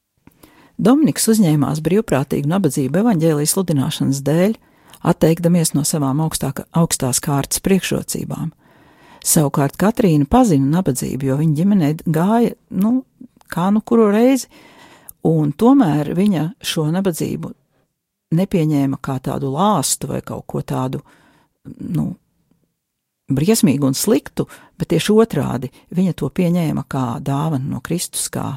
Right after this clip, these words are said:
iespēju dzīvot Kristus dēļ, Kristum un līdzīgi, kā Kristus dzīvoja. Dominiks,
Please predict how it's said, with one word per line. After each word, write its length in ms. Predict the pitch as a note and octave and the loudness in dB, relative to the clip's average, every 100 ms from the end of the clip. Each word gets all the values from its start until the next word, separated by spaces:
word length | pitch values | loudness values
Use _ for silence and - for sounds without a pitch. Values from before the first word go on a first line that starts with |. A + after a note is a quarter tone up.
| - _ - | -12 _ -2
iespēju 480 | F#3+ - - - - | 0 0 -4 -6 -4
dzīvot 360 | D3 D3 - | -2 -2 -6
Kristus 440 | - F#3 - D#3+ D3 | -6 -6 -4 -6 -4
dēļ, 220 | C3 - | -6 -4
Kristum 420 | D3 F3 - D#3+ - - | -4 -2 -2 -4 -4 -4
un 140 | D3 | 0
līdzīgi, 540 | C#3+ F3+ E3+ A2 - - | 2 0 0 -6 -8 -10
kā 120 | C#3+ | -10
Kristus 400 | - B2+ - - - | -6 -8 -8 -12 -8
dzīvoja. 400 | A#2+ A#2 - D3+ _ _ _ _ _ _ _ _ _ _ _ _ _ _ _ _ _ _ _ _ _ _ _ - - - - | -8 -6 -8 -10 _ _ _ _ _ _ _ _ _ _ _ _ _ _ _ _ _ _ _ _ _ _ _ -20 -20 -20 -8
Dominiks, 680 | C#3+ G3 C#4+ F3 - - | 2 6 6 4 2 -4